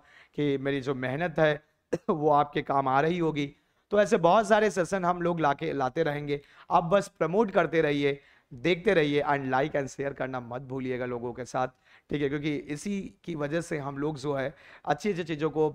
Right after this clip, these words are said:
प्लान कर सकेंगे, हमें कॉन्फिडेंस मिलेगा, मोटिवेशन आएगा, ठीक है। तो प्लीज हमारे मोटिवेशन को बनाए रखिए, और मिलते हैं अगले सेशन में अगले टॉपिक के साथ। तब तक के लिए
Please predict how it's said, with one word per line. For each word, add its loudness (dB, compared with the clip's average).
प्लान 0
कर -2
सकेंगे, -6
हमें -8
कॉन्फिडेंस -8
मिलेगा, -6
मोटिवेशन -10
आएगा, -4
ठीक 2
है। 0
तो 4
प्लीज 0
हमारे 4
मोटिवेशन -2
को 0
बनाए -2
रखिए, -2
और 0
मिलते 2
हैं 6
अगले 0
सेशन -4
में -4
अगले -4
टॉपिक -2
के -4
साथ। -2
तब 0
तक -2
के -4
लिए -2